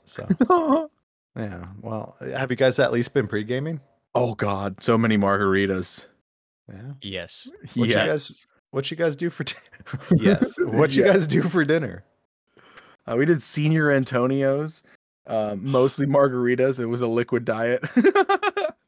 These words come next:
Speaker 1: Señor Antonio's is so good.
Speaker 2: I had
Speaker 1: I,
Speaker 2: some
Speaker 1: I
Speaker 2: fish
Speaker 1: remember eating
Speaker 2: tacos.
Speaker 1: there so much.
Speaker 2: Can't go
Speaker 3: Yeah.
Speaker 2: wrong. Can't go wrong.
Speaker 3: Paul had fish tacos, and then I had enchiladas, and it was,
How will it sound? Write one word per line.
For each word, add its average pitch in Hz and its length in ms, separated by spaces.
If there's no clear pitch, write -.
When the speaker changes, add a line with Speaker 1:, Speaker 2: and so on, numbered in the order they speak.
Speaker 1:
Señor 101 360
Antonio's 101 500
is 107 100
so 104 300
good. - 220
Speaker 2:
I - 120
had 175 80
Speaker 1:
I, - 20
Speaker 2:
some 135 140
Speaker 1:
I 117 140
Speaker 2:
fish 123 180
Speaker 1:
remember 120 260
eating 101 220
Speaker 2:
tacos. 101 80
Speaker 1:
there 95 80
so 98 220
much. 95 420
Speaker 2:
Can't 120 180
go 101 180
Speaker 3:
Yeah. 101 160
Speaker 2:
wrong. 104 140
Can't 101 160
go - 140
wrong. - 200
Speaker 3:
Paul 110 180
had 113 160
fish - 240
tacos, 113 600
and 107 140
then 104 180
I 101 100
had 101 200
enchiladas, 101 960
and 98 180
it 95 100
was, 92 420